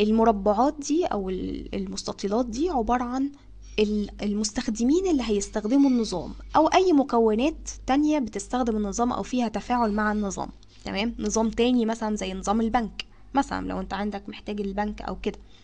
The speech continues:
آه، طيب، بعد كده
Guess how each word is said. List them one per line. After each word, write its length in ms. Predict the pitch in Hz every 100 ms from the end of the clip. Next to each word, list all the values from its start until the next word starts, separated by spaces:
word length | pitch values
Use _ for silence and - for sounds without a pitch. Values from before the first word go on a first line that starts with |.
| - - - - - - - - - - - - - - - - - -
آه، 400 | 220 220 208 196
طيب، 300 | - 202 - -
بعد 280 | 233 381 302
كده 320 | - 330 330